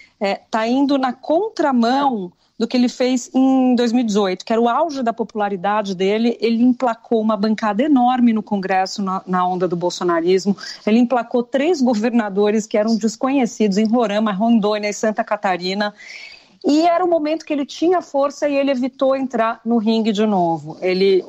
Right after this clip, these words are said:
ele falou mais alto a personalidade dele, que é cautelosa,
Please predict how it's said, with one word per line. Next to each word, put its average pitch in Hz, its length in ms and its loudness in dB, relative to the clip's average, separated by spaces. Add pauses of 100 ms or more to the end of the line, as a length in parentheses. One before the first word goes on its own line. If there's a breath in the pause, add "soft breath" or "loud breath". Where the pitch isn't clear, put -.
ele 190 340 2
falou 214 360 0
mais 220 220 -2
alto 214 200 0
a 220 40 -4
personalidade 208 840 -4
dele, 208 340 0
que 196 120 -8
é - 20 -8
cautelosa, 190 1120 0